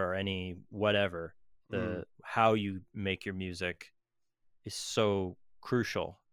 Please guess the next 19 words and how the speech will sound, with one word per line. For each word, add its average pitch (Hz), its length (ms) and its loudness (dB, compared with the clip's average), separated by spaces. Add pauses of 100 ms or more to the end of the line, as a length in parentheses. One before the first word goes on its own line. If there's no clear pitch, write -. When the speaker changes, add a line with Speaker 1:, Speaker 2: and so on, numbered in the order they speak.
Speaker 1:
and 98 100 -4
how, 95 360 0
like, 101 140 -4
how 113 200 2
you 101 240 0
walk 98 400 2
into 101 280 -2
that 95 220 -2
space - 560 -4
to 87 460 -8 (500)
create 95 540 -4 (800)
means 101 420 0 (100)
as 104 300 4
much 98 300 -2
as 95 180 -6
any 95 160 -4
piece - 280 -8
of 90 120 -10
gear 92 500 -4